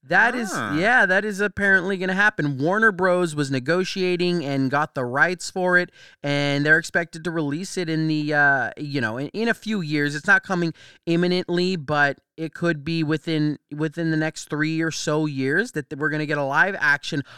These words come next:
Speaker 1: Hollywood adaptation of Attack on Titan. So, a-, and, uh, basically the director said that he saw a lot of themes in Attack on Titan that he felt could translate,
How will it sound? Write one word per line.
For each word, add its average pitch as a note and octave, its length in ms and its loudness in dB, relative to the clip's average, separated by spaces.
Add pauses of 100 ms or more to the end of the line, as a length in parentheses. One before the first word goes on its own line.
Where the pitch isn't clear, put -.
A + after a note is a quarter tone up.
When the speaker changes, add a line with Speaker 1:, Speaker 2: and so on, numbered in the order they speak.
Speaker 1:
Hollywood E3+ 580 0 (260)
adaptation D#3 1000 0
of C3 400 -4 (300)
Attack C#3 680 0
on A#2 300 -6
Titan. A2+ 440 -8
So, B2 360 -4 (800)
a-, F3 40 -2 (220)
and, F#3 140 0
uh, F#3 100 0
basically G3 380 -2
the E3+ 100 0
director E3 500 2 (200)
said C#3+ 420 -2
that C3 260 -2
he D3+ 280 -4
saw C#3 380 0
a C3+ 40 2
lot C3+ 260 2
of D#3 120 2
themes E3 580 0
in C3+ 100 -2
Attack C3 360 0
on C3 120 -2
Titan C3 300 -2
that B2 120 -4
he C3 140 -8
felt C3 380 -2
could B2 180 -6
translate, A#2+ 800 -4